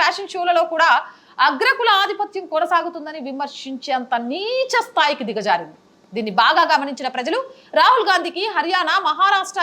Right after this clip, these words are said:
ఎన్నికల్లో సరైన రీతిలో బుద్ధి చెప్పారు. కానీ రాహుల్ వైఖరిలో మార్పు కనిపించలేదు. ఇప్పుడు బడ్జెట్ సమావేశాల సమయంలోనూ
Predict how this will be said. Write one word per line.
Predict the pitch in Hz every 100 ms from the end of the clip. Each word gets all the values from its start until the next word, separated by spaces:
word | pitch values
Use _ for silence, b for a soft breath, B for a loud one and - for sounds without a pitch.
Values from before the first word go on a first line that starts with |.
| 311
ఎన్నికల్లో | 294 302 302 392 381
సరైన | 294 403 427 349
రీతిలో | 330 285 226
బుద్ధి | 196 208
చెప్పారు. | 196 175 - -
కానీ | 226 269 254 b b - 277
రాహుల్ | 381 415 359 269
వైఖరిలో | 349 330 269 311 233
మార్పు | 254 339 -
కనిపించలేదు. | 220 208 180 185 170 - 247
ఇప్పుడు | 240 269 349 B - 202
బడ్జెట్ | 320 415 - 370
సమావేశాల | 320 392 392 370 359
సమయంలోనూ | 285 302 294 277